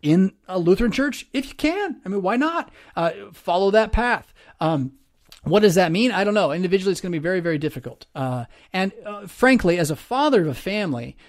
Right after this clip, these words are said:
you don't need to be ordained to open the Bible on Sunday morning, preach to your kids from the Bible, and lead them through, uh, a prayer service. What you're not authorized to do is the Lord's Supper,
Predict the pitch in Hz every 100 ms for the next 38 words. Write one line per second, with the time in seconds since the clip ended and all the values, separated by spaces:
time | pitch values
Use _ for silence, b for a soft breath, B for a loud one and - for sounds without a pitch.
0 | b 208 269 226 190 165 147 127 156 165
1 | 135 123 - b - 170 180 226 240 156
2 | 147 156 135 120 - 147 - 180 196 208
3 | 170 143 120 - b b - - 233 -
4 | - 233 220 202 170 196 180 156 139 139
5 | 131 131 B B 151 156 180 240 233 185
6 | 196 180 - - 196 220 170 147 151 151
7 | b b - 104 101 180 - 196 175 175
8 | - 135 123 - - 202 180 175 165 185
9 | 233 226 214 208 202 190 175 - 151 202
10 | 180 160 156 156 b b 160 156 151 151
11 | 143 - 135 113 -